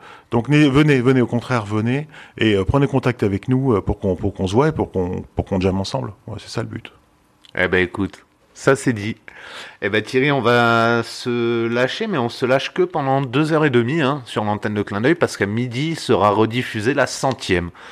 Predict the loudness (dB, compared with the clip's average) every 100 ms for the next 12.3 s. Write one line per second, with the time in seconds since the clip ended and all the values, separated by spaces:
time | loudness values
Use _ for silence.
0 | -20 -20 -10 -6 -2 0 0 -2 -2 0
1 | 2 2 2 -2 -6 -4 -2 0 -2 -4
2 | -4 -6 -4 -6 -6 -16 _ 2 4 4
3 | 2 2 2 2 2 -2 -16 -20 -16 -4
4 | -2 0 -2 -2 -4 -4 -6 -6 -4 -2
5 | -2 -2 -2 0 2 4 4 4 0 -4
6 | -6 -4 -4 -2 -2 -4 -4 -6 -6 -6
7 | -4 -4 -4 0 2 2 0 -2 0 -2
8 | -4 -4 -4 -4 -12 -18 -18 -6 -2 0
9 | -2 -2 2 4 4 4 2 -2 -4 -4
10 | -2 -2 -2 0 2 2 0 0 -4 -2
11 | -4 -4 -4 -2 -2 0 -4 -2 0 0
12 | 2 2